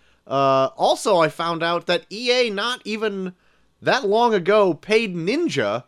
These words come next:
one million dollars to play a game for a day. <laughs> So put those two things together, would ya? <laughs> Also heard that their maybe chief creative officers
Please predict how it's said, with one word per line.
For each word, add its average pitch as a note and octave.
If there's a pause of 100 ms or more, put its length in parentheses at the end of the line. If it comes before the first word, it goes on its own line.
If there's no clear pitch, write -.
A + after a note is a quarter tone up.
(520)
one G#3
million B3+
dollars G3
to D3
play F3
a F3+
game E3+
for D#3+
a D3
day. A2 (680)
<laughs> D#4 (1400)
So A#2
put -
those A#3
two D#3+
things A#2+
together, G#2
would C3+
ya? A3+
<laughs> - (920)
Also G3+
heard G3+
that F#3+
their F3+
maybe F3+
chief A3
creative G3
officers F#3